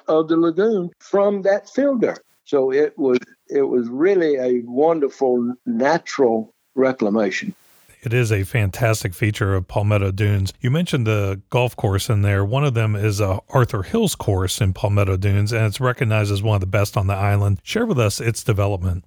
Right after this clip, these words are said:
Speaker 1: The, the first golf course we did was, was, was done by the number one architect at that time, Robert Trent Jones Senior. And we were fortunate enough to have Mister Jones take on our challenge,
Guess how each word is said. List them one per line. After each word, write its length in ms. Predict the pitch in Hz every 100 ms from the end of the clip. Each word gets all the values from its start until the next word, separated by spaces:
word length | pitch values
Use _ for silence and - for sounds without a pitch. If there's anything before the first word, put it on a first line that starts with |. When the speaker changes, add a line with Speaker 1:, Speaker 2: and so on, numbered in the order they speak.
| _
Speaker 1:
The, 140 | - 131 -
the 100 | 143
first 320 | 135 233 240
golf 240 | - 180 175
course 300 | 160 143 139
we 100 | 131
did 320 | 123 127 127
was, 220 | 120 110 -
was, 240 | 123 117 113 -
was 220 | 135 123 107
done 300 | 135 151 127
by 300 | 120 117 123 127
the 180 | 117
number 300 | 117 127 135
one 160 | 131 131
architect 600 | 127 147 135 - 139 131
at 100 | -
that 240 | 131 127 -
time, 340 | 165 165 143
Robert 520 | 127 123 143 156 170
Trent 280 | - 156 160
Jones 640 | 123 147 147 139 143 131 -
Senior. 440 | - - 143 101 - _ _ _ _ _ - - -
And 160 | 110 113
we 220 | 135 135
were 180 | 120 110
fortunate 540 | - 156 156 139 131
enough 340 | 127 135 135
to 120 | 135 117
have 220 | 120 120
Mister 420 | 127 123 - 120 - - - -
Jones 420 | 127 135 131 127
take 280 | - 147 151
on 220 | 139 135
our 320 | 120 113 117 _
challenge, 560 | - 131 127 156 202